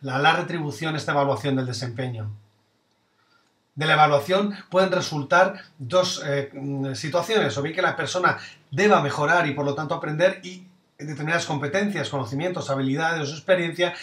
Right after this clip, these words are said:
y esto será a través de planes de formación. O por el contrario, la persona desempeña el puesto por encima de lo que se le requiere. En este caso lo que tenemos es potencial y podemos hablar de planes de carrera.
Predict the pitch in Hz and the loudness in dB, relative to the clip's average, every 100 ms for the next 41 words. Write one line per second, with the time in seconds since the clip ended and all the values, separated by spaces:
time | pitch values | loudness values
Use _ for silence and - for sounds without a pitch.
0 | - - - 160 - 160 151 151 151 147 | -14 -14 -6 -6 -4 0 2 4 2 0
1 | 143 139 139 131 131 120 123 120 170 143 | -2 0 0 0 -4 -4 -6 -4 -4 -4
2 | 107 - - _ _ 147 156 147 139 139 | -6 -16 -20 _ _ -6 0 0 0 -2
3 | 208 202 147 143 - 170 170 - 139 147 | 2 2 2 0 -4 -4 -4 -4 -6 -4
4 | 147 139 160 165 - 143 131 107 208 180 | -6 -6 -6 -6 -2 -2 -2 -4 -4 -4
5 | 113 110 120 - 127 127 117 - 160 127 | -6 -8 -10 -10 -6 -6 -6 -8 -6 -6
6 | 107 - - - - 131 131 147 143 156 | -8 -16 -20 -20 -8 -6 -4 -4 -4 -4
7 | 160 139 139 143 139 - 165 151 139 156 | -6 -6 -4 -4 -4 -6 -6 -6 -6 -2
8 | 151 156 - - 139 143 143 139 143 143 | -2 -2 -12 -14 -4 -2 0 0 2 2
9 | 147 143 135 131 135 117 120 110 104 | 2 2 2 0 -2 -4 -4 -6 -10